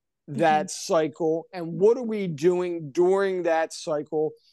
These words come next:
Speaker 1: Maybe we're upping our proteins a little bit more, or maybe we're, you know, maybe we're increasing our sleep.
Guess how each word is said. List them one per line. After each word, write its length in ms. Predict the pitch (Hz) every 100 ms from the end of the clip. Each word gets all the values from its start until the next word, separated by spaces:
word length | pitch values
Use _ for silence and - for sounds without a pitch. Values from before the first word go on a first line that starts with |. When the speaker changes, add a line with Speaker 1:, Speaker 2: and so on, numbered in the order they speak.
| _ _
Speaker 1:
Maybe 380 | 156 160 156 165
we're 340 | 156 160 156
upping 280 | 165 147 160
our 180 | 156 147
proteins 600 | - 156 151 - 147 131
a 60 |
little 160 | 147 143
bit 160 | 143 156
more, 320 | 233 202 135
or 80 | 131
maybe 260 | 147 147
we're, 260 | 143 151 139
you 140 | 175 147
know, 220 | 147 151
maybe 240 | 147 139 143
we're 240 | 143 151
increasing 600 | 160 156 - 170 - 160
our 160 | 156 143
sleep. 480 | - 185 208 151